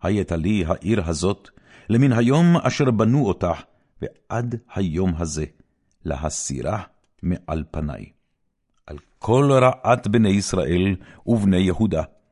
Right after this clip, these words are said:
אשר עשו להכעיסני, המה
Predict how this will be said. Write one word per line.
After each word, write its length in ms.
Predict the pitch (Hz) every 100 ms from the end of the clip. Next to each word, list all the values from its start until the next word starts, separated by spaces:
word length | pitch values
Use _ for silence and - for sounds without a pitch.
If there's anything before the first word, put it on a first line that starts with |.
| _ _ -
אשר 340 | - 95 90
עשו 380 | 85 - 131 165
להכעיסני, 920 | 143 110 113 - 110 - 104 82 78 - _ _ -
המה 400 | 143 160 143